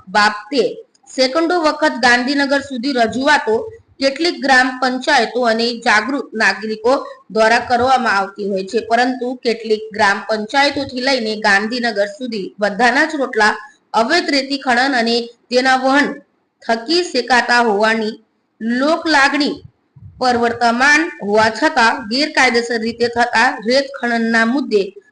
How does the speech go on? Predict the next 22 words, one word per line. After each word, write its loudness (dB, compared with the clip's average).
કોઈ 0
અસરકારક 2
પગલાં 2
નથી 0
લેવાતા, 2
જે 0
દુઃખદ 0
ગણી 0
શકાય. -4
સામાન્ય 0
રીતે -2
નાવડી 4
મૂકીને 0
રેતી -2
ઉલેચવી -2
ગેરકાયદેસર 0
હોવા 2
છતાં 0
કેટલાક 2
લેભાગુ 2
લોકોના 2
મેળા 0